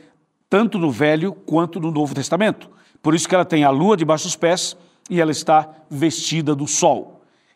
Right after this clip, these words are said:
Estas são as características apocalípticas da igreja verdadeira. E agora eu vou mostrar nesse mesmo capítulo as duas principais características doutrinárias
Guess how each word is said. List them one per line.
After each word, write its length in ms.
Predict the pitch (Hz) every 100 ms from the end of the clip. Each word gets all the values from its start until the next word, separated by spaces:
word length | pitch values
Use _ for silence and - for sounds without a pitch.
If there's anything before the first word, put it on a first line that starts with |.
| -
Estas 340 | 160 180 180
são 200 | - 170
as 140 | 160 -
características 920 | - 190 190 196 170 185 - 185 139
apocalípticas 1080 | 139 - 190 170 143 147 - 147 190 - - _ _ -
da 140 | 156
igreja 500 | 160 131 143 180 143
verdadeira. 720 | 127 135 131 143 175 156 104 - - _ _ _ -
E 100 | 190
agora 420 | 180 180 208 190 - -
eu 100 | 160
vou 140 | 165 185
mostrar 340 | 185 - 156
nesse 240 | 147 -
mesmo 380 | 143 156 226 233
capítulo 680 | 240 226 185 - 170 180 180 - _ _ _
as 280 | 156 151 113
duas 440 | 117 233 247 202 -
principais 800 | - 175 - 139 - 175 180 -
características 1000 | 170 156 - - 139 180 180 - 175 123
doutrinárias 920 | 147 202 190 185 139 135 143 -